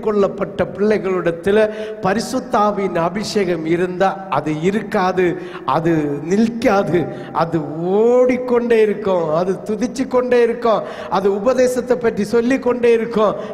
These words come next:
பைத்தியக்கார பட்டம் பெற்றாலும் பரவாயில்ல, இயேசுவின் உபதேசத்திற்காக,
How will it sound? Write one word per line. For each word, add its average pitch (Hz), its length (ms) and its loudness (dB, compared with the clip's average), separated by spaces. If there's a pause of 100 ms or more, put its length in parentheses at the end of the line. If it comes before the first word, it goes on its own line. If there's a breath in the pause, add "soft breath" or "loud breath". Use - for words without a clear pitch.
(120)
பைத்தியக்கார 220 640 2 (140)
பட்டம் 208 420 -2
பெற்றாலும் 214 540 0
பரவாயில்ல, 196 580 2 (400 loud breath)
இயேசுவின் 208 560 2
உபதேசத்திற்காக, 202 1040 0